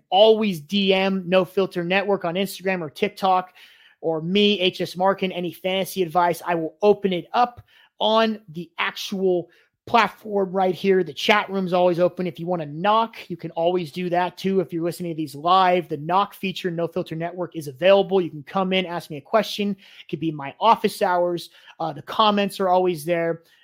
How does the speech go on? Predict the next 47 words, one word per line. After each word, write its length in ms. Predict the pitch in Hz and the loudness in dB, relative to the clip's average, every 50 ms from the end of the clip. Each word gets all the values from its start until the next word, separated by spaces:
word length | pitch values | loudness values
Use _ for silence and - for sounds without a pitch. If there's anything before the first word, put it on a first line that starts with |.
| _ - | _ -2
There's 200 | - 180 180 156 | 0 0 2 2
a 40 | 170 | 0
lot 360 | 165 170 185 190 202 196 190 | 0 4 6 6 6 6 4
you 100 | 196 190 | 0 -4
can 200 | - - 180 175 160 | -2 -4 -6 -6 -2
do 540 | 143 208 226 226 214 190 175 151 143 135 _ _ - _ - _ - | 2 4 4 6 6 4 2 0 -4 -8 _ _ -20 _ -20 _ -2
with 160 | 196 196 185 196 | 0 0 2 2
the 100 | 196 196 | 2 2
interactivity 640 | 202 190 190 185 160 - - - 214 202 185 190 175 | 2 4 4 2 0 -2 0 2 2 2 4 2 0
of 80 | 151 | 2
No 160 | 175 180 180 | 4 2 2
Filter 300 | 165 - 185 170 - 170 | 4 2 -2 -2 -2 -4
Network 360 | 165 175 180 180 185 175 - 156 | -2 -2 -2 -2 -2 -4 -4 -4
on 100 | 165 160 | -6 -4
the 80 | 156 | -4
live 520 | 156 160 170 170 170 170 170 170 160 - - | -2 0 2 2 2 2 2 0 -2 -4 -4
part. 340 | - 165 160 160 156 160 | -2 0 0 0 -2 -4
But 280 | - 156 143 139 135 _ _ - | -6 -8 -8 -8 -12 _ _ -18
if 120 | 165 160 | -16 -10
you 100 | 160 165 | -8 -6
have 180 | 151 156 156 147 - - | -6 -6 -8 -6 0 2
any 220 | 202 208 214 208 | 2 2 2 0
sort 360 | - - - 214 208 190 180 | -2 -2 0 2 2 2 2
of 100 | 165 - | -2 -6
questions 480 | - - 208 196 - - - 180 165 151 | -2 2 2 2 2 0 -6 -8 -8 -6
after 340 | - 185 185 175 - - 196 | -4 0 0 0 0 -2 -4
the 80 | 175 160 | -4 -4
fact, 380 | - - 170 165 170 156 _ _ - | -4 -2 -2 -2 -2 -4 _ _ 0
always 380 | 185 190 196 196 202 196 165 | 4 4 6 6 4 2 -2
D 240 | 143 - 185 180 180 | -6 -6 -2 0 2
M 300 | 180 180 180 180 180 175 | 2 2 0 -2 -2 -2
No 140 | 170 170 160 | -2 -4 -4
Filter 300 | - - 175 165 - 156 | -2 -4 -6 -6 -6 -8
Network. 440 | 156 165 175 170 180 175 156 - _ - | -6 -4 -4 -2 -2 -2 -4 -4 _ -6
I 260 | 170 180 190 196 196 | 0 2 2 4 4
run 300 | 185 170 180 175 170 165 | 2 2 0 -2 -4 -2
the 140 | 165 160 147 | -4 -6 -6
accounts. 640 | 143 - - - 202 185 165 147 143 - - - - _ - - _ _ | -8 -12 -6 -4 -4 -4 -4 -6 -12 -16 -18 -18 -18 _ -20 -20 _ _
So 460 | - - - 185 170 170 165 160 160 _ - - - | -12 -2 0 0 2 2 0 -2 -4 _ -12 -2 6
Doctor 280 | - 220 202 - 180 | 8 8 8 6 2
P 120 | - - 190 | -6 -6 -6
P 180 | - - 180 | -4 0 2
R 140 | 185 180 175 | 4 4 4
will 360 | 160 165 180 180 170 170 170 - - - - - | 4 4 4 4 4 4 0 -4 -14 -20 -8 -4
answer 320 | 190 185 165 - - 160 | -4 -4 -4 -4 -10 -12
timely. 640 | 147 - - - 180 165 160 151 135 123 - - _ _ _ _ _ _ _ _ _ | -12 -12 -10 -8 -6 -6 -8 -10 -12 -16 -20 -20 _ _ _ _ _ _ _ _ _
Uh, 200 | - 147 147 147 | -10 -8 -6 -6